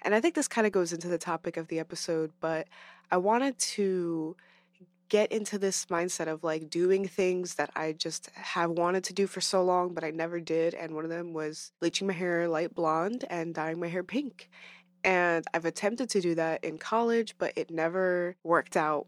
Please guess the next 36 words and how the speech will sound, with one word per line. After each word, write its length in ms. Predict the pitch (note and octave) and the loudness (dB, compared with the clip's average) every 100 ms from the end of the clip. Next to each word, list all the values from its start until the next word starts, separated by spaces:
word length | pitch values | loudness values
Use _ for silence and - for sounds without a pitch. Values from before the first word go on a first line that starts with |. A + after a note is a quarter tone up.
| - | -6
well. 580 | E3 E3 C#3+ - - - | 0 2 2 -2 -8 -8
I 100 | - | 0
also 300 | F3 G#3 - | 4 4 2
wanted 240 | G#3 G3 F3+ | 4 4 2
to 80 | F3 | -2
shout 260 | - F3 | 0 2
out 160 | F3 E3+ | 2 2
that 120 | E3 | 2
I 80 | E3+ | 0
made 400 | F3 E3+ F3 A#3 | 0 2 4 4
a 80 | C#4+ | 2
YouTube 640 | G3+ F#3 A3 - G3+ E3+ | 0 0 0 0 -2 0
video 420 | E3+ E3 D#3+ D#3 - | 0 2 2 0 -4
about 400 | F3+ - E3+ D3+ | -6 -2 0 0
my 380 | E3+ D#3+ D3+ D3+ - | 0 -2 -2 -6 -8
natural 400 | E3+ D#3+ E3 E3+ | -2 -2 0 -4
hair 260 | D#3 F3 D#3+ | -2 -2 -2
history, 680 | D#3+ D#3 - D#3+ D#3 D#3 - | -2 -4 -4 -4 -2 -4 -4
and 120 | D#3 | -4
it 120 | C#3+ | -4
basically 480 | G3 G3 - F#3+ F3 | 0 0 -2 -2 0
goes 340 | E3+ E3 E3 | 2 2 2
through, 400 | - E3 D#3+ D#3+ | -6 -4 -2 -2
like, 280 | D#3+ D3 - | -2 -4 -6
childhood, 680 | - A#3 B3 A#3+ A3+ A3+ A3 | 0 4 4 4 4 4 4
how 140 | G3+ F3 | 2 -2
my 100 | E3+ | -2
hair 180 | E3+ | -2
was 160 | E3 E3 | -4 -2
damaged, 580 | - F#3 F#3 F3+ F3+ - | 0 2 2 0 -2 -4
it 60 | |
was 100 | D#3+ | -4
straightened 380 | - G3+ F3+ F3 | -2 0 0 0
all 80 | E3+ | -2
the 100 | E3 | -2
time, 520 | E3+ F#3 E3+ E3 E3+ | -2 -4 -2 -2 -4